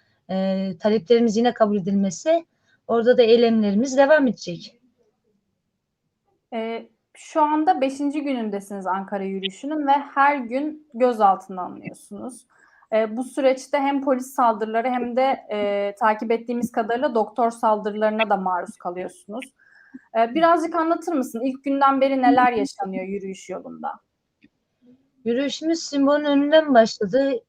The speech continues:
Speaker 1: İlk günden, e, bu yana engellendi. E, keyfi yasak kararlarıyla engelleniyor. E, ilçe ilçe kaymam-, kaymakamlıklara özel yasak kararları çıkartılarak, e, bizlere yasa dışı,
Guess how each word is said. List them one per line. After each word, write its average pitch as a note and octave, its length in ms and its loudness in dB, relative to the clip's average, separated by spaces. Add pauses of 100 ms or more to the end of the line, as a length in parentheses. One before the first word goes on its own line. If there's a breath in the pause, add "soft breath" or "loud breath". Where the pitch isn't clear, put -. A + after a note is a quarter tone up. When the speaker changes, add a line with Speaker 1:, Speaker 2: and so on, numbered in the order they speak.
(100)
Speaker 1:
İlk C4+ 220 -6
günden, A3 420 -2 (140)
e, F#3+ 340 -4
bu B3 80 -2
yana A#3+ 280 2
engellendi. A#3+ 840 0 (680)
E, G3 60 -4 (760)
keyfi C#4 580 0 (280)
yasak D4 420 -2
kararlarıyla C4+ 640 6
engelleniyor. G3 960 0 (720)
E, F#3+ 280 -2 (320)
ilçe G#3+ 320 -2
ilçe B3+ 300 -2
kaymam-, A#3+ 560 2
kaymakamlıklara A#3+ 960 2
özel A#3 300 4
yasak B3 320 2
kararları A3 440 2
çıkartılarak, A#3 840 0 (680 loud breath)
e, G3 180 -2
bizlere B3 400 4
yasa B3 440 2
dışı, F#3+ 400 -4